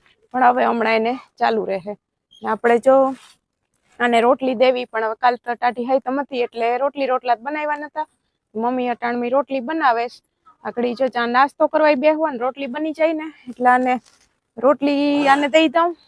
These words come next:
પછી અહીં જો ગાયું વાટ જોઈને ઊભ્યું કાયમની એવા હોય ને તી. વિરમભાઈ જેવા વેન લઈને નીકળે ને એવા ઈ ઊભી જાય એટલે રોટલી દઈએ. પછી ગદપ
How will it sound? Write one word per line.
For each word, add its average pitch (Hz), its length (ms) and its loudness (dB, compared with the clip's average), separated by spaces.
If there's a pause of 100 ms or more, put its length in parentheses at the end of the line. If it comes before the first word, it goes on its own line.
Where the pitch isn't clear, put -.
(140)
પછી 247 220 -4
અહીં 254 200 2
જો 262 160 0
ગાયું 247 300 0
વાટ 240 240 0
જોઈને 233 260 -2
ઊભ્યું 233 440 -4
કાયમની 226 380 -2
એવા 247 260 2
હોય 294 180 6
ને 247 100 -8
તી. 190 200 -12 (600)
વિરમભાઈ 285 420 2
જેવા 302 380 4
વેન 311 200 0
લઈને 311 240 -2
નીકળે 320 340 -2
ને 240 200 -4 (320)
એવા 240 220 -2
ઈ 254 420 0 (360)
ઊભી 262 220 2
જાય 208 220 6
એટલે 214 220 0
રોટલી 262 380 0
દઈએ. 294 440 2 (360)
પછી 208 180 -10
ગદપ 254 380 2